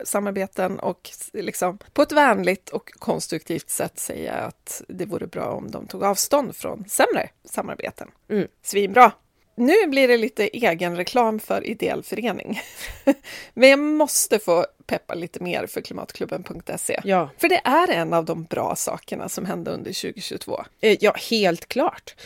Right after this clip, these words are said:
Speaker 2: Och det har ju sträckt sig, eh, över hela året, ska
Speaker 1: Ja,
Speaker 2: sägas.
Speaker 1: även om det inte syntes utåt förrän precis på slutet.
Speaker 2: Ja, precis.
Speaker 1: Men det här har vi ju jobbat med i ett år. Och nu är den alltså äntligen online, vår engagemangsgenerator. Och nu hoppas vi att den används som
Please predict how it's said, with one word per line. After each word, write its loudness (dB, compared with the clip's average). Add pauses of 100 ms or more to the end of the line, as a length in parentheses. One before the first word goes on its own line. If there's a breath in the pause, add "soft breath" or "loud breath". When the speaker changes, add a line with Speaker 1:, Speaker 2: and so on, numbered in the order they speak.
(100)
Speaker 2:
Och 4
det 2
har 6
ju 6
sträckt -6
sig, 0
eh, 2
över 4
hela 2
året, -2
ska 8
Speaker 1:
Ja, 8
Speaker 2:
sägas. 2 (160 loud breath)
Speaker 1:
även 10
om 0
det 2
inte -2
syntes -6
utåt -4
förrän -8
precis -8
på -14
slutet. -2
Speaker 2:
Ja, -2
precis. -6 (160 loud breath)
Speaker 1:
Men 4
det 12
här 10
har 8
vi 0
ju 2
jobbat -2
med -6
i -4
ett -10
år. -2
Och 0
nu 4
är 6
den 0
alltså -6
äntligen -8
online, -2
vår 0
engagemangsgenerator. -2 (520 loud breath)
Och -2
nu 0 (120)
hoppas -2
vi -6
att -12
den -6
används -8
som -8